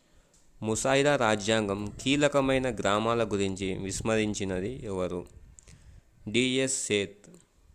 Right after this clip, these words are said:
కుల వ్యవస్థని నిషేధిస్తే తప్ప అంటరానితనాన్ని నిషేధించలేమని పేర్కొన్నది ఎవరు? శ్రీ ప్రోమత రా-, రంజన్ ఠాగూర్. అంటరానితనానికి మూల కారణం?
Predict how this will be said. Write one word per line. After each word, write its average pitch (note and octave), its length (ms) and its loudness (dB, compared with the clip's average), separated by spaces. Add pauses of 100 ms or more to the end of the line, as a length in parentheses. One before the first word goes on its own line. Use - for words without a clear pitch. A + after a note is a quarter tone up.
(580)
కుల A#2+ 200 6
వ్యవస్థని C#3+ 540 2
నిషేధిస్తే A2+ 680 0
తప్ప G2 340 -2
అంటరానితనాన్ని G#2+ 1080 0
నిషేధించలేమని G2 1040 -4
పేర్కొన్నది F#2+ 580 -4
ఎవరు? F2+ 320 -4 (580)
శ్రీ A#2 300 0
ప్రోమత A#2+ 500 0
రా-, G#2 520 0
రంజన్ G#2 460 -2
ఠాగూర్. F#2 340 -2 (1500)
అంటరానితనానికి B2 1080 0
మూల G#2+ 240 0
కారణం? F#2 500 -4